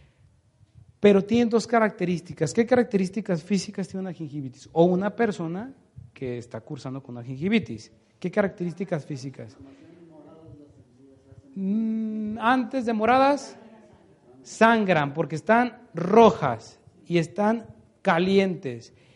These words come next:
El cuerpo manda sangre como mecanismo termorregulador para bajar una temperatura. Esa área está caliente, está inflamada, está congestionada.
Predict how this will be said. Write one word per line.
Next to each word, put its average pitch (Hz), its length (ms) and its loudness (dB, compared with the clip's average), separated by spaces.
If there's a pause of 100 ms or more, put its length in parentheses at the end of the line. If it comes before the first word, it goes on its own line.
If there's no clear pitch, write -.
(240)
El 185 280 2
cuerpo 247 880 6 (220)
manda 202 960 -2 (260)
sangre 208 1000 2 (460)
como 160 220 2
mecanismo 185 640 -4 (200)
termorregulador 196 1000 -2
para 156 360 -4 (440)
bajar 151 480 0
una 214 200 -4
temperatura. 139 580 -4
Esa 202 220 -10
área 196 120 -6
está 175 320 -10
caliente, 165 1080 -8 (600)
está 160 280 2
inflamada, 180 960 2
está - 720 -2
congestionada. 185 1500 0